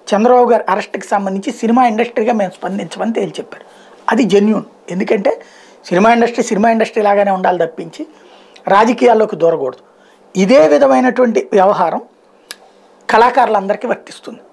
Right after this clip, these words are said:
సరే, అశ్విని దత్తు, కేఎస్ రామారావు, <clears throat> వాళ్ళందరిని వదిలేద్దాం. వాళ్ళలో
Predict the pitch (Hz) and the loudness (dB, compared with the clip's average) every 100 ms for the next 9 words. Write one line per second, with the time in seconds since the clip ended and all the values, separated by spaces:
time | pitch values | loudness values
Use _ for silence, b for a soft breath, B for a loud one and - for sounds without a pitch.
0 | _ _ _ - 254 254 - - 202 196 | _ _ _ -6 0 0 0 0 0 0
1 | 226 220 202 202 - 202 196 - 214 214 | -2 0 0 -2 -4 -2 -2 0 0 0
2 | 208 190 196 190 185 190 190 b b b | 0 -2 0 0 0 -2 -6 b b b
3 | - - - - - - 220 214 214 214 | -12 -10 -10 -12 -6 0 4 6 4 2
4 | 214 190 180 147 - 196 196 196 185 180 | 0 2 0 -2 -4 -2 0 2 2 0